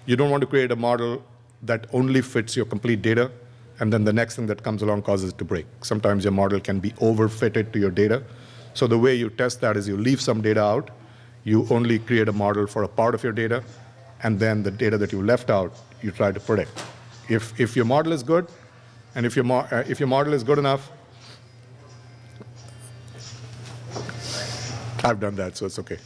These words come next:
<laughs> So, uh, if your model is good enough, then it'll be close, uh,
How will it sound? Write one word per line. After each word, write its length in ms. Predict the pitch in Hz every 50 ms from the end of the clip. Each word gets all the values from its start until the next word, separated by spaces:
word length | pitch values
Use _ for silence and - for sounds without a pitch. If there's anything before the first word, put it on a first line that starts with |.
| - - - - -
<laughs> 960 | - - - - - - - - - - - - - - - - - - 175 -
So, 360 | - - 123 113 107 101 98 - - - - - - - -
uh, 460 | - 139 117 110 107 104 101 101 107 - - - - - - - - - - -
if 160 | 139 135 -
your 80 | 156
model 280 | 139 143 147 160 165 165
is 80 | 156 123
good 160 | 139 165 160
enough, 300 | 151 143 143 139 117 -
then 440 | 139 131 127 123 123 123 123 - - -
it'll 180 | 131 120 151
be 120 | 131 135 131
close, 540 | - - 139 135 123 117 110 104 - - - - _ _ _ _ - - -
uh, 160 | 117 104 107